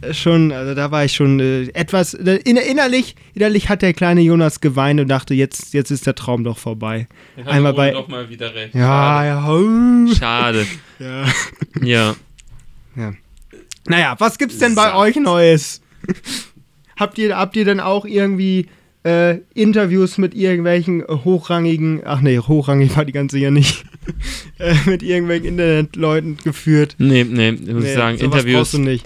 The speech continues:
Speaker 2: Interviews hab ich keine geführt.
Speaker 1: <laughs> Du hast eher gewühlt.
Speaker 2: Und, äh,
Speaker 1: <laughs>
Speaker 2: ja, also die Maisernte ist im Matsch versunken.
Speaker 1: Mhm.
Speaker 3: Wirklich?
Speaker 2: Ja, wir haben jetzt, äh, gestoppt.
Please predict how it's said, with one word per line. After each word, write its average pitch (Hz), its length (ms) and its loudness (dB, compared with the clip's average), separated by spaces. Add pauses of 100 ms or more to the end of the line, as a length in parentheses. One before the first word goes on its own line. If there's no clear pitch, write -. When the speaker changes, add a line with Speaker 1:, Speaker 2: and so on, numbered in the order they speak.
(100)
Speaker 2:
Interviews 123 460 0
hab 117 80 -2
ich 110 120 -2
keine 131 280 0
geführt. 135 360 0 (400)
Speaker 1:
<laughs> - 0 - (320)
Du 151 120 -2
hast 151 120 -4
eher 147 180 -6
gewühlt. 139 760 -2
Speaker 2:
Und, 127 420 2
äh, 117 380 2 (100)
Speaker 1:
<laughs> - 140 -14
Speaker 2:
ja, 120 320 2 (160)
also 113 160 -2
die 110 100 2
Maisernte 120 540 -2
ist 110 260 -4
im 110 100 0
Matsch 113 360 -2
versunken. 135 800 -2
Speaker 1:
Mhm. 151 60 -6
Speaker 3:
Wirklich? 135 500 -8 (920)
Speaker 2:
Ja, 123 340 2
wir 107 100 2
haben 110 160 0
jetzt, 110 280 -2
äh, 107 260 2
gestoppt. 123 560 -4